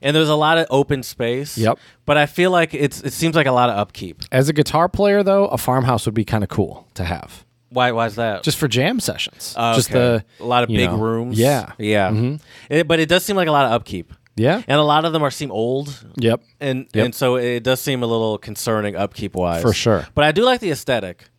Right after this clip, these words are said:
Speaker 2: Mm-hmm.
Speaker 1: And I, and I, and I, I, I, uh, the manor.
Speaker 2: The manor. Okay.
Speaker 1: Now, this is some Wayne Manor.
Speaker 2: Now we're getting into the es-, almost the estate level.
Speaker 1: What's
Speaker 2: We're
Speaker 1: the
Speaker 2: almost
Speaker 1: difference
Speaker 2: past
Speaker 1: between
Speaker 2: the
Speaker 1: a,
Speaker 2: house.
Speaker 1: a mansion and a manor?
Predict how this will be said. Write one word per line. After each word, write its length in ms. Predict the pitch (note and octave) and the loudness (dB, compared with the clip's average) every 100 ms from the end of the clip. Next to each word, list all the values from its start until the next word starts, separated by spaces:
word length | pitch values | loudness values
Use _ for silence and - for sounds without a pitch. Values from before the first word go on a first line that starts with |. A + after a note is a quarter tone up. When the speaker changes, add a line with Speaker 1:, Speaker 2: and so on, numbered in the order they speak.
| B2 | -6
Speaker 2:
Mm-hmm. 240 | A2+ F#3+ - | -2 -2 -4
Speaker 1:
And 100 | B2 | -4
I, 40 | C#3+ | -2
and 160 | C#3+ C#3 | 0 0
I, 80 | C#3 | 0
and 240 | - C3+ | -2 -4
I, 200 | C3+ A#2+ | -4 -2
I, 280 | C3 G#2+ B2+ | -4 -4 -8
I, 120 | - - _ B2+ C#3+ | -8 -12 _ -18 -16
uh, 120 | - A#2 | -10 -8
the 160 | G#2+ | -4
manor. 580 | B2 A#2+ B2+ C3+ G2+ E2+ - | -4 0 2 2 -2 -6 -6
Speaker 2:
The 80 | |
manor. 680 | F#2+ G2 G#2+ B2+ E3 B2 F2 - | -4 0 2 2 2 0 -4 -8
Okay. 100 | A2 | -6
Speaker 1:
Now, 180 | B2 C3 | 0 0
this 160 | D#3 | 0
is 140 | F3 - | -2 0
some 320 | D#3 C#3 B2+ | 0 0 -4
Wayne 400 | G#2+ B2+ B2+ B2 | -4 -2 -2 -2
Manor. 300 | A#2 A#2 A#2 | 0 2 2
Speaker 2:
Now 200 | D3+ A3 | 0 0
we're 120 | A#3 | 0
getting 260 | F#3 G#3+ G3 | 0 -2 0
into 300 | F#3 D#3+ F#3 | -2 0 0
the 160 | D#3 | 0
es-, 220 | C3+ - D#3+ | -2 -2 -2
almost 380 | D#3 G3 F3+ D#3 | 0 2 0 0
the 100 | C3+ | -2
estate 540 | G#2+ - - C#3+ E3 | -2 -4 -2 -2 -2
level. 300 | B2 A2 G2 | 0 0 2
Speaker 1:
What's 100 | G3 | 2
Speaker 2:
We're 60 | F3+ | 2
Speaker 1:
the 160 | G3 | 2
Speaker 2:
almost 180 | D#3 C4+ | 0 0
Speaker 1:
difference 40 | A#3 | -2
Speaker 2:
past 180 | - B2+ | 0 0
Speaker 1:
between 160 | G#3 | 0
Speaker 2:
the 140 | G3+ F3 | 0 0
Speaker 1:
a, 20 | |
Speaker 2:
house. 460 | G#2+ F#3+ D#3+ D3 | 0 0 2 0
Speaker 1:
a 20 | B2 | -2
mansion 420 | C#3+ F3 F#3 F#3+ | -2 -2 -2 -4
and 120 | D3+ | -4
a 60 | B2 | -4
manor? 500 | A2+ A#2 G2+ F2 | -4 -4 -6 -10